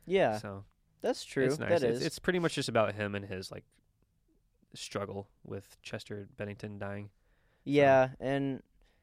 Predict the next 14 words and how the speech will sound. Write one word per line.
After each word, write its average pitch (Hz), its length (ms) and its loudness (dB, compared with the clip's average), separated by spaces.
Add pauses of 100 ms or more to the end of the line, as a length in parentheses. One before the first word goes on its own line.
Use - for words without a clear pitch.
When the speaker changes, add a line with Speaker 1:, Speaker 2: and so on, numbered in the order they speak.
(120)
Speaker 2:
like, - 200 0
like, 139 180 4
all 127 140 8
three 123 120 2
Speaker 1:
it's 110 80 0
Speaker 2:
songs 95 260 -4
are 90 60 -10
about 95 260 -14
that 92 200 -12
in 101 80 -14
some 98 200 -6
form. 95 360 -14 (300)
Speaker 1:
It, 147 200 6
yeah, 113 380 4